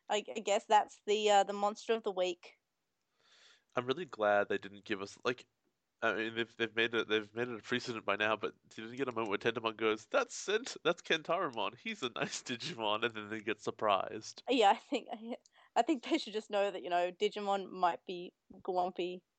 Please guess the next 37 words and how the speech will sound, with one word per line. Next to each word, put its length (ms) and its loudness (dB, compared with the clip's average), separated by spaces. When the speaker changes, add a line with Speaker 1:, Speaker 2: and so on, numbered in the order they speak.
Speaker 1:
'cause 240 -6
the 100 -2
black 320 2
gears. 540 -8
Speaker 2:
And 120 -6
so 280 0
in 140 -2
Japanese, 580 -2
Kentauromon 500 0
never 220 0
says 160 -4
a 40 -10
thing. 440 -6
He's 120 -12
just 160 -10
quiet, 520 2
and 100 -6
he 80 -14
show-, 400 -2
he 80 -4
rows, 340 -2
runs 280 0
after 220 2
them 100 -16
and 100 -10
shoots 340 -8
some 120 -18
lasers 440 0
at 220 -4
them. 240 -20
But 160 2
the 200 -2
English 460 -6
writers 340 -2
don't 200 0
really 200 0
understand 640 -2